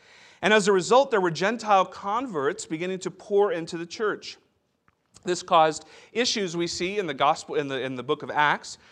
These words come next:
which is really, Luke and Acts are a, are a pair. They go together. And, uh, in Acts, we see that there has to be a council called in Jerusalem to talk about how do we deal with all of these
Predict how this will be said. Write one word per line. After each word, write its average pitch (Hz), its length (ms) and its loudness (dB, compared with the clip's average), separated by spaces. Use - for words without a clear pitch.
which 135 160 -10
is 131 100 -8
really, 139 380 -2
Luke 147 440 -2
and 151 80 -2
Acts 156 260 -2
are 127 140 -2
a, 127 60 -8
are 123 140 -4
a 120 40 -10
pair. 123 380 -4
They 117 100 -4
go 139 160 -2
together. 120 520 -2
And, 131 440 -8
uh, 127 260 0
in 147 140 -4
Acts, 175 280 -4
we 156 120 -4
see 185 180 -8
that 160 180 -6
there 160 120 -4
has 175 200 0
to 175 80 -6
be 165 120 -2
a 160 40 -2
council 165 440 -6
called 139 260 -4
in 131 80 -8
Jerusalem 127 460 -10
to 127 200 -6
talk 190 300 0
about 165 200 0
how 185 160 2
do 190 60 4
we 185 100 -2
deal 180 300 0
with 156 160 -4
all 139 240 0
of 123 120 -10
these 143 520 -10